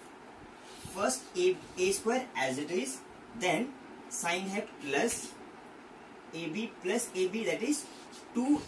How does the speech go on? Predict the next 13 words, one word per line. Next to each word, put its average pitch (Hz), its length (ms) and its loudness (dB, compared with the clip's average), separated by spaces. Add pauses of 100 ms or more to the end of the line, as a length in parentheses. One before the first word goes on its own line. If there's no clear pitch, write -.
(160)
ए 151 120 8 (100)
बी, 110 160 0 (920)
ओके? 269 240 4 (480)
Next - 380 2
is 226 180 -2 (200)
plus 180 280 4 (680)
बी 151 160 8
स्क्वायर। - 400 0 (600)
ये 190 80 0
किसका - 280 0
एक्सप्लेनेशन 185 380 -2
हो 190 60 -2
गया? 220 140 0